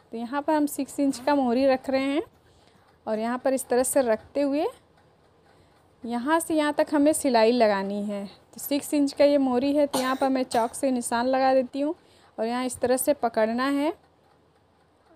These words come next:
यहाँ पर देखिए, यहाँ से यहाँ तक हमें इस तरह से कपड़े को अंदर करना होता है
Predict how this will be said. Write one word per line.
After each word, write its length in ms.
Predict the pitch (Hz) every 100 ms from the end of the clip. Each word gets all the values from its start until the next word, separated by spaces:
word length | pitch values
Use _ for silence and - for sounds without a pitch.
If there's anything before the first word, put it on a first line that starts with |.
| -
यहाँ 240 | 226 208 202
पर 240 | 220 208
देखिए, 400 | 214 214 - 226
यहाँ 320 | 226 233 277
से 140 | 294 294
यहाँ 160 | 285
तक 180 | 285 285 -
हमें 200 | 269 269
इस 120 | 269
तरह 160 | 247 254
से 160 | 277
कपड़े 300 | 269 247 247
को 100 | 262
अंदर 340 | 262 233 214 262
करना 320 | - 262 262
होता 320 | 269 262 277
है 220 | 277 320